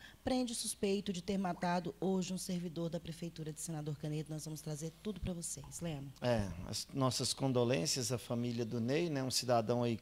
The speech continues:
Speaker 2: cumpridor das suas tarefas, dos seus deveres, muito querido pela sociedade, e com a morte de uma forma brutal e tão, e uma causa tão imbecil como essa, é, realmente nos deixa aqui atônitos, tá bom?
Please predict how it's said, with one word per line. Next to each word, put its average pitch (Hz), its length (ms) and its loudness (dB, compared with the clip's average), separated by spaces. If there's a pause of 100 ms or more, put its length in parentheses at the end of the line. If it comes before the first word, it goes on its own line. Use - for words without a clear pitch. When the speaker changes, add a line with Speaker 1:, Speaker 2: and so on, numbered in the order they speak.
Speaker 2:
cumpridor 131 520 2
das 117 120 -4
suas - 220 -2
tarefas, 123 540 2
dos 104 80 -2
seus 117 180 -2
deveres, 117 480 2
muito 147 300 2
querido 131 340 2
pela 123 160 2
sociedade, 131 800 4 (340)
e - 120 -4
com 175 120 -2
a 160 80 4
morte 131 480 4
de 120 120 -2
uma 131 120 4
forma 135 320 2
brutal 160 600 6
e 156 60 2
tão, 185 420 0 (420)
e 147 60 4
uma 165 140 4
causa 156 400 8
tão 175 200 2
imbecil 160 520 6
como 135 240 6
essa, 139 460 4 (100)
é, 127 240 6
realmente 131 500 6
nos 127 140 2
deixa 131 320 2
aqui 123 360 -6 (240)
atônitos, 107 760 -2
tá 101 100 -4
bom? 147 300 6